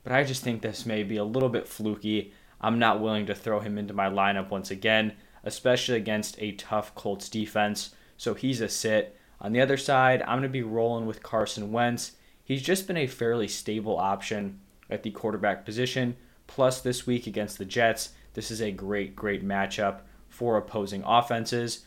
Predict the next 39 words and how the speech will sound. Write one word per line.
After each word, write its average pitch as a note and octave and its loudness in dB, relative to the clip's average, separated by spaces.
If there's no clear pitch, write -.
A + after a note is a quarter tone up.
So - -2
I A2 2
do A2+ -4
think G#2+ -4
Carson G2+ -2
Wentz G2 -4
is G2+ -8
a G2 -2
safe F#2+ -6
start - -2
this - -10
week. A2 -4
Then C3+ 2
moving C3 2
on B2 2
to A2+ -4
Sunday, B2+ 4
we B2 4
have A2+ 2
a G#2 0
divisional A2+ -2
matchup A2 2
between A2 -4
the G2 -2
Falcons G#2+ 2
and F2+ -12
the F2+ -10
Saints. D3 0
On A2 -4
the A2+ -2
Falcons B2 4
side, A2 6
I'm A2 2
just B2 0
gonna B2 0
be A2 -2
sitting G2+ -4
Matt G2 -2
Ryan. A2 0